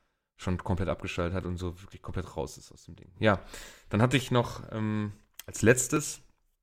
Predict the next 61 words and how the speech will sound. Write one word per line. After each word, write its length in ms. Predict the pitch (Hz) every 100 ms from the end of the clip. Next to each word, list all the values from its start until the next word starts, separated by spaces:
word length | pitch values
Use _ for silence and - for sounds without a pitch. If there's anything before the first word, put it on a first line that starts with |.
| _ _ - -
Derrick 320 | - 104 95
Henry, 440 | 95 113 143 226 233 - - _ _ _ _
äh, 80 | 101
beziehungsweise 420 | - 107 98 90
die 120 | 92
Houston 680 | 107 127 - 123 120 120 - _
Texans 580 | 139 - 131 123 -
Defense, 400 | 107 139 135 131
da 100 | 127 101
ist 160 | -
es 140 | - 113
eine 100 | 98
Ballüber-, 340 | 113 117 110
also, 220 | 104 95
äh, 240 | 90 - 87
Ball 220 | 101 117
ist 120 | 110
auf 120 | 98
der 260 | 110 98 95
Mittellinie, 580 | 104 123 113 117 113 113 - _ _ _ _ _ _
ziemlich 240 | 107 -
genau 220 | 95 107
sogar, 260 | 127 127 123
ist, 120 | 120
glaub 140 | 110
ich, 80 | 117
die 80 | -
Line 180 | 110 117
of 80 | 117
Scrimmage, 340 | - 123 123
ja, 80 | 95
ist 260 | - -
auf 160 | - -
der 100 | 98
Mittellinie, 580 | 113 131 123 123 123 123
ja, 80 | 104
und 80 | 92
dann 100 | 92
geht 140 | 107
er 80 | 110
nach 100 | 95
unten. 440 | 117 120 131 131 - _ _ _ _ _ _ _ _ _ _ -
Sieht 240 | - 135
ja 100 | 156
alles 260 | 143 160 -
nicht 100 | 160
so 140 | 165
super 280 | 139 165 143
schnell 260 | 123 185 165
aus 180 | 107 117
am 120 | 87
Anfang, 380 | 107 - 101 110
ne? 180 | 185
Da 100 | 160
geht 180 | 123 123
er 80 | 127
so 220 | 120 120
in, 360 | 120 110 110 104
das 220 | 107 101
ist 60 | 113
ein 200 | 101